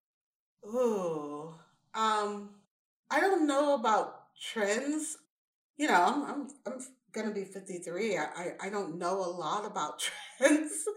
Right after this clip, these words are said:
but I'll tell you what, what I get excited about. I really, I really love the way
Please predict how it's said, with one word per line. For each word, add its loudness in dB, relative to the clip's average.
but 8
I'll 6
tell 4
you 2
what, 2
what 4
I 8
get 4
excited -2
about. -8
I -6
really, -2
I 6
really 2
love -2
the 4
way 2